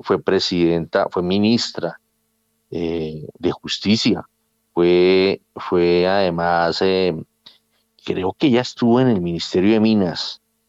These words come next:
si, si la memoria no me falla, y además, eh, presidenta de la Cámara de Comercio de Bogotá. O sea,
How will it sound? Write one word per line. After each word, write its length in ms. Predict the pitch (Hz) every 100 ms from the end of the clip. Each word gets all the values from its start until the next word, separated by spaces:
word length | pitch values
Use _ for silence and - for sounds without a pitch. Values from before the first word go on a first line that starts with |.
| _ _ _
si, 400 | - - 92 87 -
si 200 | - 92
la 140 | 78
memoria 540 | 87 87 90 95 104
no 100 | 107
me 140 | 104 110
falla, 420 | 107 104 82 78 _ _ _ _
y 160 | 104 92
además, 720 | 90 85 85 92 107 123 -
eh, 140 | 101 95
presidenta 600 | 104 92 87 85 82 98
de 60 | 113
la 120 | 92
Cámara 300 | - 85 101
de 80 | 117
Comercio 440 | 87 80 73 104
de 60 | 113
Bogotá. 580 | 85 71 - 107 113 - _ _ _ _ _
O 60 | -
sea, 260 | 101 87